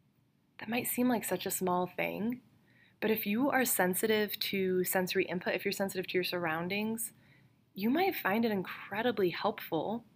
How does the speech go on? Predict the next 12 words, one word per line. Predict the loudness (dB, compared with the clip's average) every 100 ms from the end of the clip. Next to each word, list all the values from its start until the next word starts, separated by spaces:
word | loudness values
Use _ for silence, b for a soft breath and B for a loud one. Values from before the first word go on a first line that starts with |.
| b b b b -6
to | 0
make | 2 2 0 -2
those | -2 0
little | -2
changes. | -2 0 0 0 -4 -10 -12 -16 _ _ _ _ _ _ _ _ _ _ -16
Something | -4 0 2 2
as | 2 2
simple | 2 4 4
as, | 4 2
"Okay, | -2 -2 0 0 0
instead | -4 -2 0
of | 0